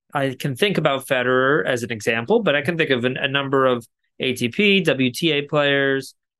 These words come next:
um, and, and really imagining their serve routine. And, and what it often will look like is a player is, you know, bouncing the ball, getting ready to serve,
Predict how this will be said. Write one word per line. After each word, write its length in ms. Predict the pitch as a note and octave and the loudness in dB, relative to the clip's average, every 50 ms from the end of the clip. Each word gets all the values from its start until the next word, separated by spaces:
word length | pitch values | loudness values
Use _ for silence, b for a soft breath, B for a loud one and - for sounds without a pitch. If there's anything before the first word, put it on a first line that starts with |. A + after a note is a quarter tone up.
| _ _ | _ _
um, 720 | - - B2 A#2+ A#2 A2 A2 A2 A2 A2 A2 A2 C3 - - _ _ _ _ - | -4 -2 -2 0 0 -2 -4 -4 -6 -10 -12 -14 -14 -18 -20 _ _ _ _ -8
and, 180 | G3+ D3 C3+ - | -6 -6 -4 -4
and 200 | - C#3+ C3+ C3+ | -4 -4 -2 2
really 180 | D3+ D#3 D3 | 2 4 4
imagining 600 | C3+ C3 C3+ C3+ C3+ C3 B2 C3 B2+ C3 B2 B2 | 4 2 0 0 -2 -2 -2 -2 -2 -2 -2 0
their 220 | A#2+ B2+ B2 A#2+ A#2 | 2 2 2 2 0
serve 480 | - - - E3+ D#3 D3 C#3+ C#3+ C#3+ - - _ _ _ _ _ _ _ _ _ _ _ _ | -2 0 0 2 2 2 2 0 -2 -6 -12 _ _ _ _ _ _ _ _ _ _ _ _
routine. 580 | - C3 C3 C3 A#2+ - - C3 A#2 A2+ A#2+ B2+ | -6 -4 -4 -4 -4 -2 -2 0 0 0 0 0
And, 160 | C3+ C#3 D#3 | -2 -2 0
and 360 | - D3+ C#3 C3 C#3 G#3+ - - | -2 -2 -2 -2 -4 -8 -10 -10
what 280 | - F3+ D#3+ F#3 G#3 G3+ | -6 -2 0 2 2 2
it 180 | G3 F#3 F#3+ F#3+ _ - | 2 0 -2 -4 _ -2
often 360 | E3 F3 F3 F3 - F3 E3+ | 0 0 0 -2 -4 -4 -2
will 180 | D#3+ D#3+ E3 | -2 0 2
look 220 | G#3 D4 F4 - - | 0 0 0 0 0
like 320 | D3 B2+ C3 C#3 C3+ - | 0 0 0 -2 -4 -6
is 280 | - C#3+ C3+ B2+ B2 B2 | -4 -2 0 0 0 0
a 80 | B2+ | -2
player 320 | A#2 - D#3 C#3+ C3+ C3 B2+ | -2 0 0 0 2 2 0
is, 140 | B2 A#2 B2 | 0 -2 -4
you 80 | B2+ | -4
know, 140 | A#2+ A2 G2+ | -4 -2 -2
bouncing 400 | - B2+ C3+ C#3 C3+ - C#3+ C3 | -2 -2 0 -2 -4 -6 -6 -6
the 80 | C3 B2+ | -6 -4
ball, 560 | C#3+ F#3 G#3+ G#3+ G3 G3 F#3+ F#3+ F#3+ F#3 - b b b b b b b _ _ | 0 2 2 4 4 4 2 2 0 -2 -6 b b b b b b b _ _
getting 280 | - C#3 C3 C3 B2 | -2 -2 0 0 0
ready 240 | C3 B2+ B2+ B2 A#2+ | 0 2 2 2 0
to 100 | A#2+ A#2+ | 0 -2
serve, 520 | - - - G3 F#3 F3 F3 F3 E3+ E3+ | -2 -2 0 2 2 2 2 2 0 -4